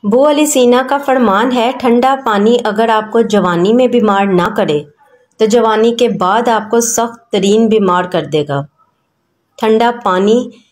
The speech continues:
दिल की चार रगों को जोड़ देता है, दिल की असली रग को भी बंद कर देता है, हार्ट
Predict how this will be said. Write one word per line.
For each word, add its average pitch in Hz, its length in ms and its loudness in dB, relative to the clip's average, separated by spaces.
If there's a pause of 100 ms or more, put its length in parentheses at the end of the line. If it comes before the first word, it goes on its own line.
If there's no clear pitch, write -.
(160)
दिल 254 260 0
की 285 140 0
चार 240 460 0
रगों 220 260 2
को 233 160 0
जोड़ 196 340 0
देता 175 300 -2
है, 147 360 -6 (540)
दिल 233 240 0
की 247 320 -4
असली 220 400 0
रग 196 280 -2
को 220 180 0
भी 196 280 0
बंद 208 320 -2
कर 185 160 -2
देता 156 280 -4
है, 151 340 -4 (340)
हार्ट 214 240 -2